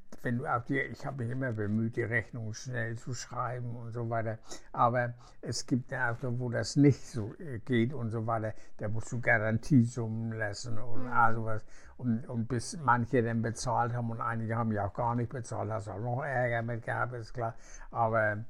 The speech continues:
Speaker 1: wir haben immer gesehen, dass wir so viel Kapital im, im Rücken hatten, dass wir das eine, eine Zeit überbrücken konnten. Und das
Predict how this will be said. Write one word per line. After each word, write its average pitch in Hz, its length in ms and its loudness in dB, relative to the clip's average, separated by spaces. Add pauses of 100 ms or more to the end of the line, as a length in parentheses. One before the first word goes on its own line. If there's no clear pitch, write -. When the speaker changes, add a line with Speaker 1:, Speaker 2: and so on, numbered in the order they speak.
(320)
Speaker 1:
wir 131 140 2
haben 135 160 0
immer 160 320 -2 (680)
gesehen, 147 680 0 (280)
dass 127 320 -4
wir 131 340 2 (240)
so 123 200 4
viel 143 180 2
Kapital 131 880 -4 (120)
im, 117 240 -8
im 120 200 -8
Rücken 131 460 -2
hatten, 127 300 0 (320)
dass 117 260 0
wir 123 240 4
das 120 340 -4
eine, 120 140 -4 (240)
eine 120 160 -4
Zeit 127 360 -2
überbrücken 123 640 4
konnten. - 440 -10 (420)
Und 117 180 -2
das - 380 8